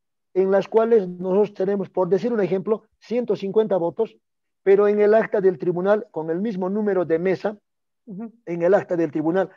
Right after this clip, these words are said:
Speaker 1: aparecemos con quince votos. Es decir, nos han quitado el cero.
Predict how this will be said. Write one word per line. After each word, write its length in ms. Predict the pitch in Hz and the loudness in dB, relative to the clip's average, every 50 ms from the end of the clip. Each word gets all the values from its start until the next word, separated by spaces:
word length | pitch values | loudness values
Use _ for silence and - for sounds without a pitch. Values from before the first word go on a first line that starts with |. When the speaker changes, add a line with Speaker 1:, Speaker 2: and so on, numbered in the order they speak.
| _ _ _ | _ _ _
Speaker 1:
aparecemos 540 | - 143 - 127 120 127 135 147 147 139 - | -10 -8 -8 -8 -12 -6 -6 -6 -6 -8 -12
con 180 | _ 123 117 98 | _ -14 -16 -12
quince 300 | - 151 165 143 - 117 | -10 -10 -10 -8 -10 -4
votos. 420 | 110 170 208 208 _ - _ _ _ _ _ _ _ _ | -2 -2 -2 -2 _ -20 _ _ _ _ _ _ _ _
Es 80 | - 165 | -6 -4
decir, 220 | 175 165 - 202 160 | -4 -2 -2 -4 -4
nos 240 | 151 147 139 - 175 | -2 -6 -4 -2 -2
han 220 | 190 196 185 - _ _ _ | -2 -2 -4 -8 _ _ _
quitado 360 | _ 185 202 _ 185 190 165 | _ -16 -6 _ -2 -2 -2
el 140 | 143 123 113 | -4 -6 -8
cero. 400 | - - 220 233 208 147 113 _ | -2 2 2 2 2 2 -6 _